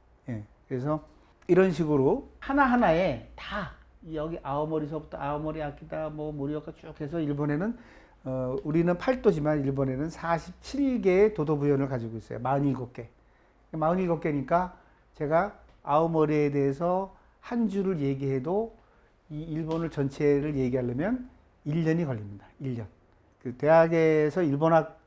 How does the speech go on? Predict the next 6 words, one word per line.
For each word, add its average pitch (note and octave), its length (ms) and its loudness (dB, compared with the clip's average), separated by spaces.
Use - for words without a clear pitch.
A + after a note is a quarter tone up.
전공하신, C#3 880 -4
어, B2 340 -6
교수님들이 C#3 760 -4
일본의 C#3+ 380 0
뭐 C3 280 -4
풍습이라든가 B2+ 1400 0